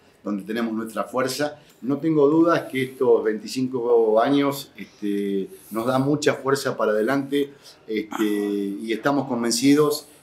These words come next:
de que Car One está para veinticinco años más, sin ninguna duda, o mucho más.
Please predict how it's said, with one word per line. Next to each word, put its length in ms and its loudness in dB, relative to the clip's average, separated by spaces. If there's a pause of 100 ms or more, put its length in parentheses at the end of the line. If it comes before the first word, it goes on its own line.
(100)
de 240 -4
que 320 -2
Car 260 -4
One 320 2
está 560 -2
para 160 0
veinticinco 580 0
años 220 0
más, 220 0
sin 100 -6
ninguna 300 -2
duda, 220 6
o 80 0
mucho 260 -2
más. 300 -8